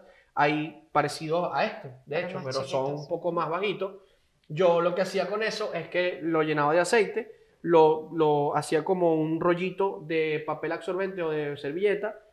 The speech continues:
Speaker 1: lo mojaba y empezaba a darle. Obviamente no es lo mismo, pero por lo menos la idea, el brillo es lo que realmente genera hambre. Eso es
Speaker 2: Ujú.
Speaker 1: como un tip que le damos.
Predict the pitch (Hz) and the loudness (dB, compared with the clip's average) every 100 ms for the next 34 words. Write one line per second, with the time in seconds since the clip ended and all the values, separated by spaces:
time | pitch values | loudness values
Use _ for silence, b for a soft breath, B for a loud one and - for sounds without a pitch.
0 | B - 165 175 165 156 170 156 156 180 | B -10 0 2 4 2 -2 -6 -4 -2
1 | 226 269 208 170 165 156 147 156 160 160 | -2 -2 -4 -6 -6 -2 2 6 6 4
2 | 175 147 147 180 175 165 180 165 151 180 | 0 -6 -6 -4 -6 -6 -6 -6 -8 -6
3 | 180 139 139 185 - b b - 202 202 | -6 -8 -8 -10 -12 b b -2 0 2
4 | 196 180 180 202 175 180 185 226 220 226 | 2 0 0 0 0 2 4 6 4 0
5 | 190 190 262 269 262 214 185 202 196 185 | 0 -2 -2 -2 -2 -2 -4 -4 -6 -8
6 | 185 190 190 180 156 160 147 131 120 143 | -8 -8 -8 -6 -4 -2 -4 -4 -6 -8
7 | 147 185 190 190 _ 196 180 175 202 202 | -6 -4 -4 -10 _ -4 -4 -2 0 4
8 | 185 175 175 208 - - 180 175 160 156 | 4 4 0 -4 -4 -2 2 4 4 2
9 | 180 | 0